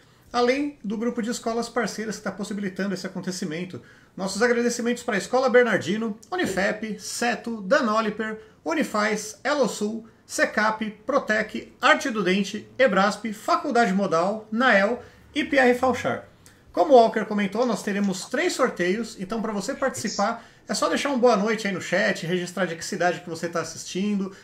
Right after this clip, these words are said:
as perguntas concorrem, tudo que vocês colocarem no chat tá valendo, tá bom?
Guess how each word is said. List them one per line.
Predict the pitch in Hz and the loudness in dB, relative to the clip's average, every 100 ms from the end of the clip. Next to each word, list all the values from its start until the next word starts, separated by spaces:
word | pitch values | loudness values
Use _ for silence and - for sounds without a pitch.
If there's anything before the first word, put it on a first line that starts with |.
| _ | _
as | - | -8
perguntas | - 214 180 226 226 | 0 0 0 -2 -4
concorrem, | - 196 - 185 202 208 | -6 -6 -2 0 2 0
tudo | 320 | -2
que | 330 | -6
vocês | 285 269 | -6 -6
colocarem | - 254 214 240 247 | -2 0 2 0 0
no | 220 | 0
chat | 202 214 233 233 | -2 -2 -4 -2
tá | 247 | -2
valendo, | 233 262 170 120 113 - _ _ | 0 0 0 -4 -8 -18 _ _
tá | - | -6
bom? | 143 247 - | 0 0 -2